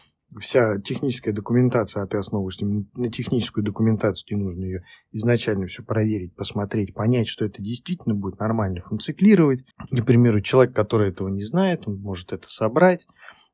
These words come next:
потом это всё может там перейти уже на дальнейшие инстанции, там, где это всё будут проверять.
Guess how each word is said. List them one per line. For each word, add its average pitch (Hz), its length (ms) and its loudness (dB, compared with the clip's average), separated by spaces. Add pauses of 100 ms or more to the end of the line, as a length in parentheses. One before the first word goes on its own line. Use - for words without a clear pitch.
потом 120 320 4
это 95 160 -4
всё 98 280 -4
может 101 360 0
там 95 140 -8
перейти 113 360 -4
уже 95 200 -4
на 104 380 -4
дальнейшие 101 520 -2
инстанции, 95 460 -6
там, 92 100 -6
где 92 140 -6
это 90 120 -18
всё - 140 -8
будут 87 240 -6
проверять. 160 500 0